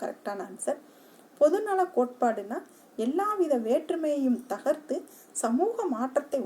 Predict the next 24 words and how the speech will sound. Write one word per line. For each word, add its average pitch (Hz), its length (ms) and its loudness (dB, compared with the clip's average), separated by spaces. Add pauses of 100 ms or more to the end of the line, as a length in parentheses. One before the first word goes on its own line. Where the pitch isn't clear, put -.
உருவாக்குதல் 247 680 2
அப்படிங்கிறது 196 420 -6
தான் 247 160 -2
கரெக்டு. - 320 -6 (540)
மத 262 320 -2
சார்பற்ற 277 500 -2 (140)
அப்படின்னு 208 340 -4
பார்த்தீங்கன்னா, 190 420 -6 (520)
எந்த 392 180 0 (160)
மதத்தை 294 340 2 (120)
வேண்டுமானாலும் 233 760 0
பின்பற்ற 294 500 0 (240)
பறைசாற்ற 302 600 -2 (100)
சுதந்திரம். 202 520 -6 (540)
நெக்ஸ்ட் 240 280 -2 (180)
ஜனநாயகம் 302 760 0
அப்படின்னா, 196 320 -6 (420)
மக்களால் 330 480 2 (120)
மக்களுக்காக 320 640 0 (140)
மக்களே 285 340 0 (120)
செய்யும் 233 360 0
ஆட்சி 220 320 -8
தான் 359 160 -4 (100)
ஜனநாயகம் 202 600 -6